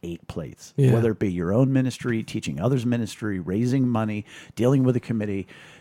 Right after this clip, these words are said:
Speaker 1: you know, public, everything else. And, and we were always taught, "Don't let the money fo-,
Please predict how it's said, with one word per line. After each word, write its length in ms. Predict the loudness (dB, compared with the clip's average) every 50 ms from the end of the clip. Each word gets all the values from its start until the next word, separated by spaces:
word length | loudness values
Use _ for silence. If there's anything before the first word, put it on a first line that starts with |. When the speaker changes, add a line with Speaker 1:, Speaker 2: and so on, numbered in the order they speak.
| -8 -4
Speaker 1:
you 100 | -4 -2
know, 120 | -2 -4 -4 2
public, 280 | 2 4 4 4 2 2
everything 540 | 0 2 4 4 6 6 6 4 4 2 2
else. 240 | 0 -4 -10 -16 _ _ _ _ -4
And, 220 | -2 -2 -2 -2 0
and 140 | 4 4 6
we 80 | 6 6
were 80 | 6
always 200 | 6 4 4 2
taught, 300 | 2 2 2 2 2 -6 _ _ -16 -4 0
"Don't 140 | 0 2 2
let 160 | 0 -2 -2
the 40 | 0
money 240 | 2 2 4 4
fo-, 300 | 2 2 2 0 0 0